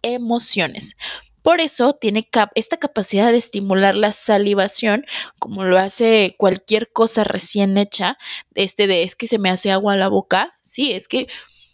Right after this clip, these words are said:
por medio de el olor, o en el caso anterior, la vista, podemos estimular la salivación para comenzar el proceso de la alimentación. Es el primer paso de la digestión, la saliva. Entonces,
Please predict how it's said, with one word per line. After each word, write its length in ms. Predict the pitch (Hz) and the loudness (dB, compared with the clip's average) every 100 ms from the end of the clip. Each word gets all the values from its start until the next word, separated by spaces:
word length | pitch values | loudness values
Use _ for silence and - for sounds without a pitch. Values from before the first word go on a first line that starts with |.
| _ - | _ 0
por 160 | 214 208 | 2 4
medio 300 | 233 269 294 | 2 0 -2
de 240 | 302 285 | -6 -4
el 200 | 226 202 | -2 0
olor, 400 | 190 196 208 233 - _ | 2 4 4 0 -4 _
o 120 | 180 | -8
en 60 | 190 | -6
el 120 | 180 | -6
caso 240 | 202 196 | -8 -8
anterior, 400 | 208 196 185 185 | -6 -4 -2 -2
la 120 | 190 196 | -2 -2
vista, 460 | 247 - 196 - - - - | -4 -4 -4 -4 -12 -20 -6
podemos 360 | - 247 269 311 | 2 2 2 -4
estimular 600 | 285 - 220 208 202 208 | -6 -4 -2 0 2 2
la 140 | 226 | 2
salivación 880 | 233 - 202 196 196 190 - 220 233 | 0 0 0 0 0 2 2 0 -2
para 220 | 226 214 202 | -2 -2 -2
comenzar 600 | 202 190 190 185 196 208 | -4 -2 -2 0 0 -2
el 120 | 220 | -2
proceso 440 | 202 185 185 196 | -2 0 0 2
de 100 | 190 | 2
la 100 | 190 | 2
alimentación. 680 | 190 190 190 190 196 320 320 _ _ _ | 0 0 -2 -2 -2 -4 -8 _ _ _
Es 160 | 202 240 | -2 0
el 100 | 226 | 0
primer 300 | 196 190 196 | 0 -2 0
paso 280 | 202 196 202 | 0 2 2
de 100 | 185 | 4
la 100 | 180 | 2
digestión, 520 | 180 185 - 247 202 - | 0 -2 -2 -2 -4 -8
la 180 | 156 165 | -4 -4
saliva. 420 | 170 180 196 - - - - - | -2 -2 0 -2 -8 -18 -16 -14
Entonces, 540 | 240 240 269 277 269 | -12 -8 -4 -4 -4